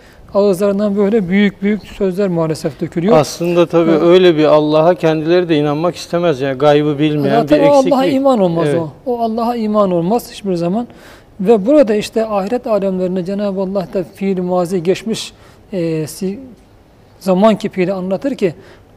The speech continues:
Speaker 1: Allah için onlar hazırdır daima yani. Zamana, e, ce-, söz konusu olmadığı için Allah için ezel ve ebed bir noktada birleşir, aynı şeydir. Ezel ve ebed bizim için biri geçmiş, biri gelecek adına konuşuruz. Yoksa Allah için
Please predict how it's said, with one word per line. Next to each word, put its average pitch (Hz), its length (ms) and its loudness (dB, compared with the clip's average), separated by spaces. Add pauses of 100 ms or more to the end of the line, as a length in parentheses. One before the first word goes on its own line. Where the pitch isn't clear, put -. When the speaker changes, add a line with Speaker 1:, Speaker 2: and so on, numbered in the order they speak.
Speaker 1:
Allah 226 320 2
için 208 200 -6
onlar 220 420 -4
hazırdır 175 560 0
daima 156 400 -4
yani. 151 260 -8 (560)
Zamana, 208 640 0 (160)
e, 196 40 -4 (420)
ce-, 208 120 -10 (320)
söz 214 180 -4
konusu 196 300 -4
olmadığı 190 320 -2
için 180 240 -6 (460)
Allah 208 300 0
için 196 300 -6
ezel 202 320 -4
ve 208 140 -6
ebed 196 300 -4
bir 208 60 -6
noktada 170 480 -6
birleşir, 185 400 -4 (100)
aynı 214 200 -2
şeydir. 247 360 -4 (500)
Ezel 220 280 -2
ve 240 60 0
ebed 240 280 2 (120)
bizim 269 240 2
için 190 300 -2
biri 180 180 -2
geçmiş, 170 420 -6
biri 170 180 -4
gelecek 165 420 -6
adına 165 260 -6
konuşuruz. 185 480 -8
Yoksa 220 240 -4
Allah 190 280 -2
için 226 200 -8